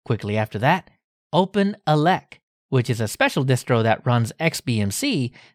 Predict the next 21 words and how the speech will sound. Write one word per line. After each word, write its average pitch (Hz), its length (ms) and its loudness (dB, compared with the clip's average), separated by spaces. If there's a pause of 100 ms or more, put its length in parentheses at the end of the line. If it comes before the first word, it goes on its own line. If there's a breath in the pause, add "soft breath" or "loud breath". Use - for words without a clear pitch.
(120)
now 107 240 0
known 95 220 -2
as - 120 -10
Kodi, 190 320 2 (480 loud breath)
also 220 500 4
announced 120 500 -4
support - 580 -4 (400)
and 104 180 -6
a 107 40 -4
release. 180 560 -6 (720)
Then 180 120 4
in 185 80 4
early 254 280 4
April, 196 380 0 (540)
then 156 180 2
in 156 100 0
early 247 340 0
April, 180 400 -6 (380 soft breath)
the 147 120 2
first 233 460 -2
Raspbian 175 600 0